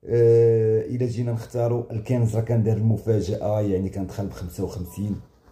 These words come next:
كان دخل بخمسة وخمسين. واش غيرجع لينا هاد العود أو لا ما غاديش يرجع لينا؟ مع العشرة كما كتشوفوا، الكنز كان دار لينا دوزيام بتلاتين، بتلاتين كان مشى عليه مولاه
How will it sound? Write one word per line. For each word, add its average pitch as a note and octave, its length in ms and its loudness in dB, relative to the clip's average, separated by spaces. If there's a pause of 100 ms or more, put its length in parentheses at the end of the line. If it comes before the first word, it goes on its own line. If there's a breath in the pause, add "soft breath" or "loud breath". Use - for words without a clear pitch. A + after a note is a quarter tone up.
(1400 loud breath)
كان A2+ 160 0
دخل G2 220 -4
بخمسة F#2 360 -6
وخمسين. F#2 500 -6 (100)
واش A2+ 240 0
غيرجع F#2 380 -4
لينا F2 300 -4
هاد E2 160 -8
العود E2+ 400 -8
أو F2+ 120 -8
لا E2+ 80 -6
ما E2 120 -6
غاديش E2 320 -10
يرجع D#2+ 280 -10
لينا؟ D#2+ 360 -4
مع F2+ 240 -4
العشرة F2+ 440 -6
كما F2 300 -8
كتشوفوا، E2+ 580 -8 (420 loud breath)
الكنز G2+ 540 -2
كان F2+ 260 -6
دار F#2 160 -4 (120)
لينا F2+ 240 -6 (260)
دوزيام F#2+ 600 -4 (120)
بتلاتين، G2+ 840 -2 (680 soft breath)
بتلاتين G#2 600 -4
كان G#2 180 -2
مشى F#2 200 -4
عليه F2+ 340 -2
مولاه G#2+ 1000 2